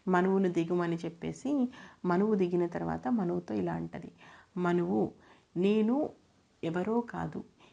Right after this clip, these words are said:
ఈ సమస్త సృష్టిని రక్షించేవాడిని, సాక్షాత్తు శ్రీ మహావిష్ణువుని. నీ మీద ప్రేమతో ఇక్కడికి వచ్చాను. ఇక నీ నుండే సృష్టి మళ్ళీ ప్రారంభం కాబోతుంది. ఈ సప్త ఋషులే నీకు సహాయం చేస్తారు" అని చెప్తాడు.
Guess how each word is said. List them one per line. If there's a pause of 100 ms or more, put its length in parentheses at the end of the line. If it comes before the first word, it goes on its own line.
(160)
ఈ
సమస్త
సృష్టిని (220)
రక్షించేవాడిని, (360)
సాక్షాత్తు
శ్రీ
మహావిష్ణువుని. (540)
నీ
మీద
ప్రేమతో
ఇక్కడికి
వచ్చాను. (460)
ఇక
నీ
నుండే
సృష్టి
మళ్ళీ
ప్రారంభం
కాబోతుంది. (380)
ఈ
సప్త
ఋషులే
నీకు
సహాయం (100)
చేస్తారు"
అని
చెప్తాడు.